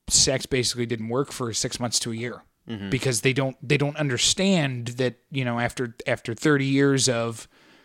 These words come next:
Speaker 1: "I should deny all <laughs> sexuality," basically. That's an
Speaker 2: Yeah.
Speaker 1: extreme statement, but "I should deny all sexuality."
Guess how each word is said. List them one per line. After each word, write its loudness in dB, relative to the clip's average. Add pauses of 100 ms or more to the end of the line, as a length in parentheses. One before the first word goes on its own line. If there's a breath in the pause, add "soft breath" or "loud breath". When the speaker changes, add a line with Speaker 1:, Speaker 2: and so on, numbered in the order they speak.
(800 soft breath)
Speaker 1:
"I 0
should -2
deny 0
all 0
<laughs> -
sexuality," 0 (120)
basically. -2
That's 0
an 0
Speaker 2:
Yeah. -2
Speaker 1:
extreme -2
statement, -2
but -6
"I 2
should -2
deny -2
all 0
sexuality." 0